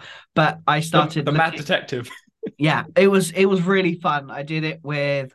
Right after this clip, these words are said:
Speaker 1: um, the Brownian process. I'm like, "Oh, this is very spicy.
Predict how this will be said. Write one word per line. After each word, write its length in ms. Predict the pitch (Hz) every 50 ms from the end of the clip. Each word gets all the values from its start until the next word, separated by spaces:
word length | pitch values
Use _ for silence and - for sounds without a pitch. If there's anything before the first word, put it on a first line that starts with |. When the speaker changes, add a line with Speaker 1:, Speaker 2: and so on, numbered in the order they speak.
| _ -
Speaker 1:
um, 540 | 131 139 143 143 139 139 139 135 135 135 127
the 80 | 135
Brownian 1200 | 123 - - 151 156 160 165 165 165 170 170 165 165 165 165 165 165 165 165 165 165 165 165 165 160
process. 460 | 165 180 175 170 165 - 185 185 -
I'm 100 | 147 127
like, 160 | 123 123 -
"Oh, 380 | - 151 151 143 135 127 123 120 _ _ - - _ _ _
this 180 | - 151 160 165
is 100 | 151 139
very 340 | 139 143 147 147 160 185 208
spicy. 840 | 202 - - 170 147 135 131 127 - - 131 123 131 151 185 185